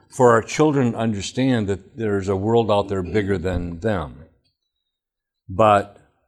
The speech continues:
um, and, and we have many, many baptisms in the Adventist Church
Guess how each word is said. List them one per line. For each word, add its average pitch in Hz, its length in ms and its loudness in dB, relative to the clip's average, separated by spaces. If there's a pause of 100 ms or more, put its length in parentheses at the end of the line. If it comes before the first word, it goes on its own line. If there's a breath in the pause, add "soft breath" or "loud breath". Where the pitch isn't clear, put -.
(200)
um, 90 580 -2 (1000)
and, 117 340 0
and 104 180 -4
we 131 140 2
have 123 260 2
many, 127 320 2
many 139 260 2
baptisms 107 800 -2
in 95 140 -6
the 104 80 -4
Adventist 107 400 -6
Church - 440 -4